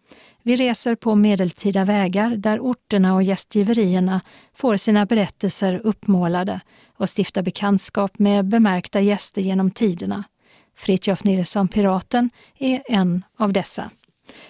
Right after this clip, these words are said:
Maten och drycken spelar sin helt naturliga huvudroll på denna tur. Vi inmundigar nämligen specialkomponerade menyer på tre urskånska gästgiverier.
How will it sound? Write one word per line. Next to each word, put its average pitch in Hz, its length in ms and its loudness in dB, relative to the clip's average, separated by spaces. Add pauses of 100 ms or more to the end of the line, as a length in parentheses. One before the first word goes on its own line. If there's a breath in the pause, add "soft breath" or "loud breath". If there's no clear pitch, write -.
(140 loud breath)
Maten 254 360 0
och 269 60 2
drycken 247 580 0
spelar 185 440 -2
sin 190 200 -2
helt 226 360 -2
naturliga 226 480 2
huvudroll 202 500 0
på 220 160 -4
denna 175 260 0
tur. - 380 -6 (540 loud breath)
Vi 233 220 2
inmundigar 196 840 4
nämligen 185 540 2
specialkomponerade 202 1120 0
menyer 190 440 2
på 214 200 -4
tre 196 420 -2 (200)
urskånska 226 800 0
gästgiverier. 196 1000 -2